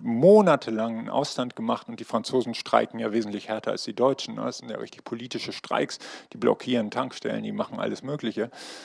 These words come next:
Ähm, all das ist nicht durchgekommen und die Gelbwesten sind ja relativ unorganisiert. Das sind Leute, die überhaupt nicht in diesen traditionellen politischen, gewerkschaftlichen und so Zusammenhängen sind. Das sind die Leute, viel, oft auch vom Land,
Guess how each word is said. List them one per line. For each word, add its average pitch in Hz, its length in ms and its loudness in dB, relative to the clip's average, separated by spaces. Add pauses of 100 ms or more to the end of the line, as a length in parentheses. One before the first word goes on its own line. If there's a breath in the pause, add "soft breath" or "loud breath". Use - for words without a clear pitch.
(220 loud breath)
Ähm, 120 340 4
all 123 100 6
das 151 160 6
ist 147 140 -6
nicht 139 180 -6
durchgekommen 110 640 0
und 107 340 -4 (360 loud breath)
die 110 80 -8
Gelbwesten 147 640 4
sind 123 400 0
ja 120 220 4 (140)
relativ 147 500 4
unorganisiert. 117 960 2
Das - 140 -4
sind 123 160 -4
Leute, 135 420 2 (320 loud breath)
die - 100 -10
überhaupt 160 520 6
nicht 139 160 -4
in 127 80 -4
diesen 123 240 -4
traditionellen 120 680 0
politischen, 117 520 -4
gewerkschaftlichen 113 720 -2
und 113 140 -10
so 110 100 -6
Zusammenhängen 101 560 -4
sind. 104 220 -6
Das - 100 -10
sind 135 160 -10
die 151 60 -4
Leute, 135 420 2
viel, - 280 -8
oft - 240 0
auch 120 100 0
vom 110 240 -6
Land, 202 340 2